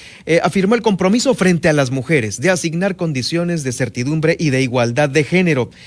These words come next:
Durante el primer evento de campaña, eh,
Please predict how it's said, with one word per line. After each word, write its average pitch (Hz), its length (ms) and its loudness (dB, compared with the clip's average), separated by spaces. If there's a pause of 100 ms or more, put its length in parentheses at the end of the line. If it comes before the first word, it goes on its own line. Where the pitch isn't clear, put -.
(300)
Durante 156 480 0
el 135 80 0
primer 143 280 -2
evento 139 320 -2
de 123 100 -2
campaña, 156 800 0
eh, 110 580 -4